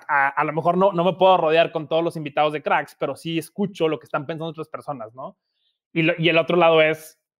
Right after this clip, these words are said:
una vez que empiezas a pensar sobre esas cosas, cómo las internalizas a tu vida diaria, otra vez, sea vida personal o vida profesional, porque, porque yo,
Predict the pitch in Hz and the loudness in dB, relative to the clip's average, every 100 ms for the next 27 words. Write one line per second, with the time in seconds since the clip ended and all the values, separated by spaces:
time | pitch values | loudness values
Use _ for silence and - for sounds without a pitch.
0 | - 165 170 156 147 - 156 143 151 151 | -4 -2 0 0 -2 -4 -4 -2 -2 -2
1 | 131 131 147 143 - 131 156 160 - 139 | -6 -8 -6 -6 -6 -6 -6 -8 -6 -4
2 | 147 147 131 127 123 127 156 147 131 127 | -2 -4 -6 -6 -6 -6 -4 -4 -6 -4
3 | 131 131 127 123 131 185 _ _ _ _ | -2 0 0 0 -2 -2 _ _ _ _
4 | _ 139 147 143 127 143 151 151 147 135 | _ -8 0 0 2 2 2 2 -2 -2
5 | 131 147 131 139 135 123 131 120 127 185 | -2 0 2 0 0 -8 -8 -4 -4 -4
6 | _ _ _ _ - 147 - 143 - 156 | _ _ _ _ -4 -2 0 -4 0 -2
7 | 147 143 | -2 -6